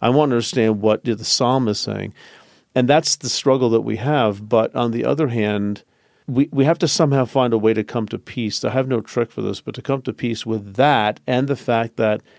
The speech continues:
regardless of what you come up with, the fact is that you live in a different moment and different time. And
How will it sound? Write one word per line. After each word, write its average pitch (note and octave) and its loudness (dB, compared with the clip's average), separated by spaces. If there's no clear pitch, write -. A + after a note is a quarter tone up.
regardless C#3+ 2
of B2 2
what B2+ 0
you B2+ 2
come A#2+ 0
up C#3 0
with, G2+ -6
the A#2 0
fact C#3 0
is A#2+ 2
that A#2 2
you A2+ -4
live A2+ 2
in G#2+ 0
a G#2+ 0
different A2 -6
moment G#2+ -4
and G#2+ -6
different G#2+ -8
time. A2 -2
And A2+ 0